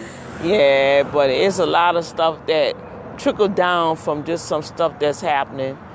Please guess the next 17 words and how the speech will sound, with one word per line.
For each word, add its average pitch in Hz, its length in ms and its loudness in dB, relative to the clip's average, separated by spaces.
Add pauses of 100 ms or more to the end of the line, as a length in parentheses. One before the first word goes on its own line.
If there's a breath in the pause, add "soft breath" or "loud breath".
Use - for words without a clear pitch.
(240 loud breath)
and 147 120 -4
we 175 100 0
just 147 200 -8
got 143 200 0
to 143 80 -2
be 131 420 -4
mindful, 143 560 -4
you 123 160 -8
guys. 117 560 -4
So, 131 220 0 (760 loud breath)
um, 131 520 -2
my 180 140 0
little 170 220 4
bus 160 420 0
coming. 151 420 -2
I'm - 1400 -6
a, 170 60 2